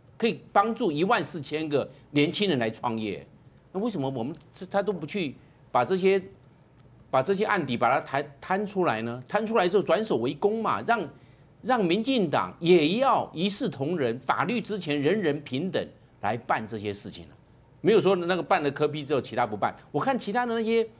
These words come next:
那些绿电台天天报柯 P，然后那个陈渠案子就问，根本谈都不谈，报都不报，讨论都不讨论，这避重就轻，根本不要讲避重就轻，完全都，完全都，<coughs> 这个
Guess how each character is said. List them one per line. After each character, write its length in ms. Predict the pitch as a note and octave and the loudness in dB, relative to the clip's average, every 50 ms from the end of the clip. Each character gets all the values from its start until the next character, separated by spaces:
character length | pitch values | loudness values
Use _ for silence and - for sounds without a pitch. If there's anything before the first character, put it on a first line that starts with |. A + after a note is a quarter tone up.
| - _ _ _ | -20 _ _ _
那 140 | - A#3 A#3+ | 0 2 2
些 60 | B3 | 2
绿 160 | A#3+ B3 A#3 G#3 | 4 2 2 4
电 180 | B3 A#3+ F#3 | 4 2 2
台 380 | D3 C3 C3 C#3 D3+ - - - _ - - | 2 2 2 0 -2 -6 -12 -20 _ -20 -6
天 160 | - - C#4+ C#4 | -2 0 2 2
天 120 | D4 C#4+ | 2 2
报 160 | C4+ C4 A3+ | 2 2 2
柯 160 | F3+ A3+ A#3 A3 | 4 2 2 2
P， 220 | A3+ A#3 B3 B3 - - - - _ - _ _ _ - _ - - _ _ | 2 -2 -4 -4 -8 -14 -20 -20 _ -20 _ _ _ -20 _ -20 -20 _ _
然 180 | - F#3 A#3+ C4 | 0 2 2 4
后 100 | C#4+ C#4 | 4 2
那 80 | C#4 | 2
个 60 | B3+ | 0
陈 180 | - - B3 C4 | 0 0 -2 0
渠 180 | - - D4 C4 | 0 0 2 2
案 120 | C4 A3 | 2 2
子 80 | F3+ F3+ | 0 0
就 200 | F#3 C#4+ C4+ - - - - - - | 0 0 0 0 -4 -12 -20 -14 0
问， 260 | B3 D4+ D4 A#3 F#3+ | 2 2 2 4 2
根 140 | F#3 D#4 D4 | 2 2 2
本 180 | C4 G#3+ F#3 | 2 2 0
谈 220 | - - F#3+ A3+ B3+ | 0 -2 -2 0 0
都 80 | C#4+ | -2
不 120 | C#4 D4 C#4+ | 0 -2 -2
谈， 240 | A3 G3 F#3 G#3 G#3 | 0 0 0 0 2
报 180 | - C#4 B3+ A3 | 2 4 4 4
都 100 | A3 B3+ | 2 0
不 140 | G#3 A3 | 0 -2
报， 400 | G#3+ F#3+ C4 B3 G#3+ C#3 - - - - - _ | -2 0 2 4 4 2 0 -4 -18 -20 -16 _
讨 160 | - F3 G3+ | 2 2 4
论 180 | B3+ D4 C4 | 4 4 6
都 120 | G#3+ A#3+ A3+ | 6 4 4
不 100 | A3+ A3+ | 4 2
讨 200 | - E3+ C#3+ C3 | 4 4 4 6
论， 260 | D3+ G3 G#3+ C#3+ A2+ - - - - - - - - - _ _ - - - _ | 8 8 8 6 4 -4 -12 -20 -20 -20 -20 -20 -20 -20 _ _ -20 -20 -20 _
这 120 | - C4+ B3 | 0 0 0
避 220 | C4 C#4 B3 A3+ | 2 0 0 2
重 180 | G3+ B3+ A#3+ G#3 | 2 2 2 4
就 180 | A3+ A3+ A3+ | 4 2 2
轻， 120 | A3+ - - | 2 0 -2
根 120 | D4+ C#4 | 0 2
本 260 | C4+ G3+ F3 E3+ - - - - - _ | 4 2 2 0 -4 -14 -20 -20 -4 _
不 60 | - | 2
要 120 | A#3+ C#4 B3+ | 4 4 4
讲 160 | A3 E3+ C#3+ | 2 0 0
避 160 | C#3+ B3+ A#3 | 0 -2 2
重 200 | F#3+ B3 G#3 G3 | 4 4 4 6
就 180 | G3+ G3+ F#3 D#3+ | 6 4 4 4
轻， 300 | - - F#3 F#3 G3 G3+ - - - | 0 -2 -2 -4 -4 -6 -12 -18 -4
完 220 | - G3 B3 C#4 C4+ | 0 0 0 0 -2
全 200 | - G#3 G3 G#3 | -4 -4 -2 2
都， 200 | G#3 A3+ A3+ A3 - - | 2 2 2 0 -4 -6
完 220 | - G#3+ C4 C#4 | -4 -4 -4 -2
全 240 | C4 A#3 A3+ A#3 A3+ | -2 -2 -4 -2 -2
都， 160 | C#4 C4+ - C3+ A#2+ G#2 - - | -4 -4 -4 -4 -6 -10 -14 -18
<coughs> 240 | - - _ _ - | -20 -20 _ _ -10
这 120 | - - C4 | -6 -6 -6
个 100 | G#3 | -6